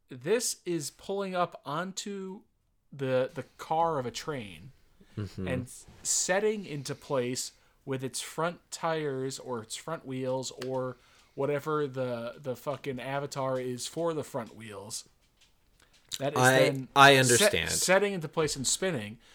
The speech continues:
Speaker 2: I
Speaker 1: You're
Speaker 2: understand.
Speaker 1: gonna, you're, you're gonna lose some initial power, so it will create, essentially, I guess, drag on those wheels. But if you can offset that with, you know, how y-, if you have, like, multiple pulleys, it's easier to,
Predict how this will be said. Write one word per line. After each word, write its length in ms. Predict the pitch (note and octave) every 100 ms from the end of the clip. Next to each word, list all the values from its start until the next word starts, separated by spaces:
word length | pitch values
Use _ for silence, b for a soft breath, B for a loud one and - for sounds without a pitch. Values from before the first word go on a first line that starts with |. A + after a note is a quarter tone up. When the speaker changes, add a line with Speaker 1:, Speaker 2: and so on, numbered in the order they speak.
| b b
Speaker 2:
I 140 | G#2+
Speaker 1:
You're 80 | G#2+
Speaker 2:
understand. 260 | C#3+ E3+ -
Speaker 1:
gonna, 140 | D#3 D#3+
you're, 140 | F3+ -
you're 180 | D#3+ D#3
gonna 200 | F3 A#3+
lose 420 | G3+ F#3+ G#3+ F3
some 480 | - - F3+ F#3+ F#3+
initial 480 | D#3+ D3 D3+ D#3+ C3
power, 460 | - E3+ C#3 A#2
so 220 | - C3+
it 220 | C3 D#3 D3
will 280 | D3 F3
create, 640 | E3+ - E3+ F3+ D3+ C#3+ -
essentially, 680 | C#3+ D3 C3 C#3 C3 B2 A#2+
I 60 | B2+
guess, 180 | B2 A2+
drag 480 | - C3 C3+ C#3+ B2+
on 140 | A#2
those 240 | G#2+ G#2+
wheels. 540 | A2 A2+ C#3 F3+ G3+ - b b b b b b b b
But 360 | C3+ F3 F#3 -
if 220 | D3+ -
you 100 | D3
can 180 | - D3+ -
offset 600 | C3+ F#3 - - D#3+ -
that 340 | C3 B2 - -
with, 420 | C3 B2 A#2+ A#2+ -
you 100 | C#3+
know, 160 | C3
how 200 | A#2+ B2+
y-, 140 | A#2+ B2+
if 140 | B2+ B2+
you 80 |
have, 160 | B2+ B2
like, 200 | A#2 A#2+
multiple 360 | C3 C3+ A#2 G#2
pulleys, 500 | C3 C3 C#3+ C#3+ B2
it's 140 | -
easier 320 | C#3+ B2 C3
to, 140 | A#2+